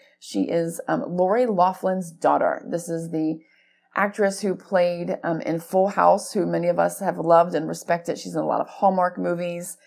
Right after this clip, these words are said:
Um, good, solid, what we would consider celebrity. And this is her nineteen-year-old daughter, who has become an Instagram influencer.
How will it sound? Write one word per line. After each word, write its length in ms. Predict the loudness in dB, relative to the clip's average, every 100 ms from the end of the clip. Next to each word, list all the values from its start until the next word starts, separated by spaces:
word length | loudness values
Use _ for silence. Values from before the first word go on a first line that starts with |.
| _ -8
Um, 220 | -6 -6 -12 _
good, 400 | 4 6 4 -2
solid, 600 | -2 0 2 2 2 -2 -4
what 240 | 0 0
we 80 | 0
would 140 | -2
consider 320 | -6 -6 -4
celebrity. 580 | -4 -2 0 2 0 -2
And 120 | -4
this 140 | -6 -8
is 120 | -6
her 120 | -4
nineteen-year-old 580 | -4 -4 -6 -4 -2 0
daughter, 400 | 0 2 0 -4 _
who 100 | -2
has 100 | 0
become 600 | 2 2 2 2 2 -2 -4
an 100 | -4
Instagram 600 | -4 -2 -2 0 0 0
influencer. 680 | -4 -2 -4 -4 -6 -8